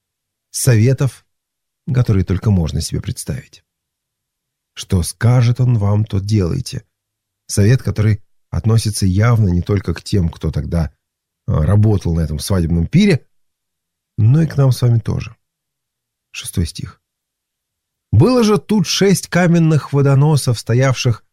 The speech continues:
по обычаю очищения иудейского, вмещавших по две или по три меры». Это старые водоносы, которые, честно говоря,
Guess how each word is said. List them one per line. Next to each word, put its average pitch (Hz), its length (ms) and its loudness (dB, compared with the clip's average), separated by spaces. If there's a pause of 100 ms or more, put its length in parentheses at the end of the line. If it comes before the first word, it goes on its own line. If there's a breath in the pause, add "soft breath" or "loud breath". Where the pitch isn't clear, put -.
(160)
по 110 180 2
обычаю 113 640 0
очищения 113 760 0
иудейского, 110 880 -2 (680)
вмещавших 156 960 0
по 131 160 0
две 131 340 2
или 127 300 2
по 113 200 -2
три 139 280 0
меры». 127 460 2 (1200)
Это - 100 -10
старые 160 640 2
водоносы, 123 760 2
которые, 127 460 0
честно 143 500 0
говоря, 127 520 2